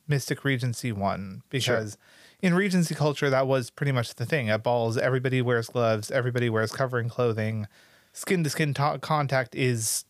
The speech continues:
Speaker 1: pretty much taboo
Speaker 2: Sure.
Speaker 1: in Regency culture, and I was going to have that be because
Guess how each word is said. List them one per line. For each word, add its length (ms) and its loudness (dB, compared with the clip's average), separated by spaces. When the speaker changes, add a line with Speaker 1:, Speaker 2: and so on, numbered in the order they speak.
Speaker 1:
pretty 220 0
much 200 0
taboo 640 -2
Speaker 2:
Sure. 280 -2
Speaker 1:
in 160 2
Regency 440 -2
culture, 400 -2
and 180 0
I 80 2
was 160 -2
going 200 0
to 40 -2
have 220 0
that 240 -2
be 160 0
because 680 -2